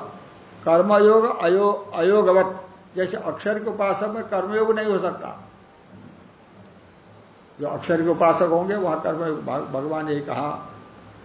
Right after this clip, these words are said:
कि इति अज्ञान सूत्रात् न अभेद दर्शिनो अक्षर उपासक से कर्मयोग उपपद्यते कहा।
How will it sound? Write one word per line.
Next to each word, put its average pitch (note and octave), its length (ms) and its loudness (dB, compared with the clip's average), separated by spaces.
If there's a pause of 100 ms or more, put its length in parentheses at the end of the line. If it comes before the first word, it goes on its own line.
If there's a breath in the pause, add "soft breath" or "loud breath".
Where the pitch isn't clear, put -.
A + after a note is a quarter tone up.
(340)
कि B2+ 280 -10
इति D3 140 -8
अज्ञान C#3+ 400 -4
सूत्रात् D3+ 840 -4
न D#3+ 40 -10
अभेद F#3+ 380 2
दर्शिनो F#3 640 0
अक्षर F#3 400 -6
उपासक D#3 540 -4
से E3+ 60 -6
कर्मयोग D3 440 -6
उपपद्यते - 540 -10
कहा। A2+ 220 -12